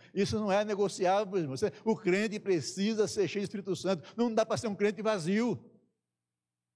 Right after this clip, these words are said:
Não dá. Porque senão você vai estar agindo igual o ímpio.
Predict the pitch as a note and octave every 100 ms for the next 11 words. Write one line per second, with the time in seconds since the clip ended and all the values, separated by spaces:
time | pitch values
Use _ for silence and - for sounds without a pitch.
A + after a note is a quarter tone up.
0 | _ _ _ _ A3 C4+ G3 G#3+ G#3+ -
1 | - _ _ _ _ _ _ _ _ _
2 | _ _ _ _ _ _ _ _ _ _
3 | _ _ _ _ _ _ _ _ _ _
4 | _ _ _ _ _ _ _ _ _ _
5 | D#3+ D#3+ F#3 D#3 D#3+ F3 F3 - E3 D#3
6 | - D3 B2 C3+ E3 D#3 D3 E3+ D3+ C#3+
7 | B2 A#2